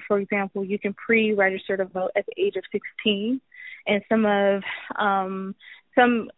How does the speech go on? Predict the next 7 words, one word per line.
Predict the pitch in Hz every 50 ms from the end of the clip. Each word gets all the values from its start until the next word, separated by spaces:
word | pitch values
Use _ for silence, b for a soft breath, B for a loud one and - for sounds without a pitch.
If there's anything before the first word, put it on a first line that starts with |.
| _ -
local | 202 196 214 240 233 - 233 214
teams | - - - 220 214 208 208 208 196 -
in, | - 202 202 196 190 190 190 190 185 - -
in | 202 196 175 -
other | 202 202 202 196
jurisdic-, | 196 196 190 190 185 - - - 247 - _ - 220
jurisdictions | 202 208 208 202 - 226 226 - - - 202 196 190